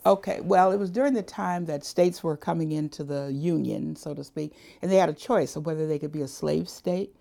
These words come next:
or a free state. Uh, Oregon, after a lot of legal battles and discussion and what have you, <laughs> decided they wanted to come in as a free state.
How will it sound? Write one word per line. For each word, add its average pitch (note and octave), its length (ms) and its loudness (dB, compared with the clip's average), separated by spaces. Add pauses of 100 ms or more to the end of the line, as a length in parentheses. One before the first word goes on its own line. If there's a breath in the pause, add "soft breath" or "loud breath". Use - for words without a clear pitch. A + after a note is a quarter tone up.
(420 soft breath)
or D#3+ 260 6
a D#3 60 -2
free D#3+ 240 0
state. - 400 -10 (720 soft breath)
Uh, D3 240 -2
Oregon, F3 380 8
after D#3+ 280 2
a D3 60 0
lot D#3 220 -2
of D#3 100 -4
legal D#3+ 260 0
battles D3 500 -4
and D3+ 640 -8
discussion D3+ 540 -2
and C#3+ 80 -6
what C#3+ 140 -6
have C3+ 200 -10
you, C3 180 -6 (100)
<laughs> - 560 -10
decided D#3+ 420 0
they F3 100 -2
wanted F3 220 -4
to D3+ 80 -6
come E3 240 -6
in D#3 220 -6
as C#3+ 240 -10
a C3+ 160 -6
free E4 320 -2
state. B2+ 460 -4